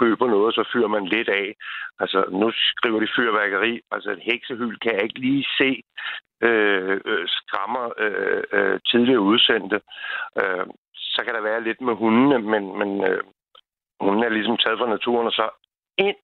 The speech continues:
i bylivet, altså urbaniseringen. Øh, jeg, jeg, jeg, jeg, jeg beklager, at der er børn, der kommer til skade.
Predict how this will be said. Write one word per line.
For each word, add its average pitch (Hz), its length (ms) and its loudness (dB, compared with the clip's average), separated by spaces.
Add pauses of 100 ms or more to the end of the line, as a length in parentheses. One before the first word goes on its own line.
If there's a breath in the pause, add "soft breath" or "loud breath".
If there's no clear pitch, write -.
(140)
i 139 60 -8 (100)
bylivet, 92 520 -2
altså 90 140 -4
urbaniseringen. 92 720 0 (680 loud breath)
Øh, 90 380 2 (440)
jeg, 104 180 2 (100)
jeg, 101 400 0
jeg, 101 160 -2 (180)
jeg, 101 160 -2 (180)
jeg 101 140 -2
beklager, 160 380 -2 (100)
at - 60 -10
der 107 160 0 (180)
er 87 220 0 (720 loud breath)
børn, 127 220 -2
der 131 60 -6
kommer 104 260 -4
til 98 140 -8
skade. 110 380 2